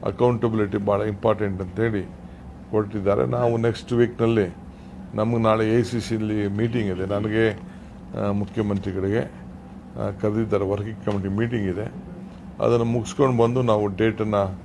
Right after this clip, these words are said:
ಆ, ಫಿಕ್ಸ್ ಮಾಡ್ತೀವಿ. ಎಲ್ಲರ ಹತ್ರ ಕೂಡ ಒಂದು ಪ್ರತ್ಯೇಕವಾಗಿ ಒಂದೆರಡು ದಿನ, ಆ, ಕಂಪ್ಲೀಟ್ ಯಾವ ಸೆಕ್ಷನ್ನು ಏನಾಗಿದೆ, ಎಲ್ಲಿ ಮಾಡಬೇಕು, ಮುಂದಕ್ಕೆ ಯಾವ ರೀತಿ ರಿಪೋ-, ರಿಪೇರಿ ಮಾಡಬೇಕು ಅನ್ನೋದನ್ನು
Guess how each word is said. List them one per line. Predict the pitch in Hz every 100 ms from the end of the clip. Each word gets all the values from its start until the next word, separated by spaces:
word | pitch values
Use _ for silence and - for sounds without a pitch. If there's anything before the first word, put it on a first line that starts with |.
| - - - - -
ಆ, | 95
ಫಿಕ್ಸ್ | - 107 - 110
ಮಾಡ್ತೀವಿ. | 95 - 113 - 151 - - - - - - 117
ಎಲ್ಲರ | 123 123
ಹತ್ರ | 117 - 110 98
ಕೂಡ | 131
ಒಂದು | 131 110 107 104 98
ಪ್ರತ್ಯೇಕವಾಗಿ | - - 101 127 120 107 104
ಒಂದೆರಡು | 107 104 98 98 98
ದಿನ, | 110 113
ಆ, | 87 - - - - - - - - 107 -
ಕಂಪ್ಲೀಟ್ | 120 120 117 139 147 127 - 147 - - - - - - -
ಯಾವ | 110 117 127 120
ಸೆಕ್ಷನ್ನು | - 104 - 117 120 123 123
ಏನಾಗಿದೆ, | 107 117 120 117 113 113 113 120 117 104
ಎಲ್ಲಿ | 107 120
ಮಾಡಬೇಕು, | 117 113 110 110 - - - - - - -
ಮುಂದಕ್ಕೆ | 107 117 117 95
ಯಾವ | 110 113
ರೀತಿ | 113 98 113
ರಿಪೋ-, | 104 101 113 110
ರಿಪೇರಿ | 104 98 113
ಮಾಡಬೇಕು | 107 107 107 104 95
ಅನ್ನೋದನ್ನು | 107 107 113 135 113